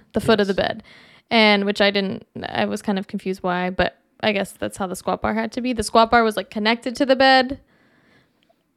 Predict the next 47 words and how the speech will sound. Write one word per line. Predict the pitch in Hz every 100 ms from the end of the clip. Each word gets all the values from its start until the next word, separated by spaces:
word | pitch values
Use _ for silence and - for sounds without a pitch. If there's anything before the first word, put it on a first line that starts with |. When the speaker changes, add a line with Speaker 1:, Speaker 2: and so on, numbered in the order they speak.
| _ -
Speaker 1:
And | 254
when | 247
I |
Speaker 2:
Yes. | 240
Speaker 1:
say | 320 330
squat | - 240 226
bar, | 196 190 - -
I | 208
just | - -
said | 262
that | 285 247
to |
someone | - 202 202
and | 202
she | -
thought | 240 247
it | 262
was, | 254
like, | 208
the | -
barbell | 208 185 190 190 185
that | 214 214
you |
squat | - - 190 -
with. | - -
I'm | 277
like, | 349 381
"No, | 427 523 571 605 480 427 381
you | 302 320
weirdo." | 320 381 403 427 403 587 539 466 370
Like, | 277 277
a | 349 403
squat | - 370 370
bar, | 349
you're | 311
holding | 302 370 359
on | 320 302 320
to | 302
a |
bar | 240 240 254 247 240
to | - 247
support | 226 269 - 254 -
you | 226 220
in | - 226
a |
low | 220 208
squat. | - 202 -